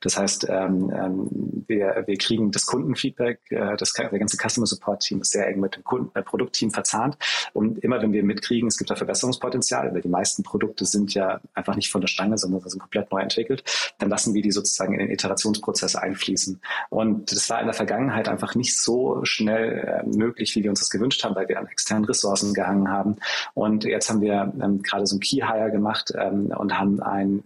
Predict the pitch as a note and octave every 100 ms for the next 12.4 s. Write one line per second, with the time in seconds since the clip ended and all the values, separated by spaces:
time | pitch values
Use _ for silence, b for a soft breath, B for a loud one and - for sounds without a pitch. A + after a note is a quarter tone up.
0 | - - A2 G#2+ - F#2+ G2+ D#3 C3+ C3
1 | - A#2+ - - G2 G2+ - G2 G2 G2
2 | G2 - B2 G#2 G2+ G2 - G2+ - B2
3 | A#2 G#2+ G#2+ - - - - F#2+ - G#2+
4 | C3 - A#2+ B2 A#2 G#2+ G#2 A2 G#2 G#2
5 | B B B G#2+ G2+ G2 G2 - G2 F#2
6 | F#2+ - G2 F#2 G#2+ F#2+ G2+ G#2+ G#2+ G#2+
7 | G#2 - - B2+ B2 - A2+ G#2+ G#2+ G2+
8 | A#2+ - G#2 - - G#2 G2+ G2 F#2+ G2
9 | - A2+ A2+ - G#2 G2+ G2+ B B -
10 | G#2+ G2+ G2+ G2+ A#2 A2 G#2+ G2 A2+ G#2+
11 | G#2 G#2 - A#2 C3+ - - G#2+ - G#2
12 | - F#2+ F#2+ F#2+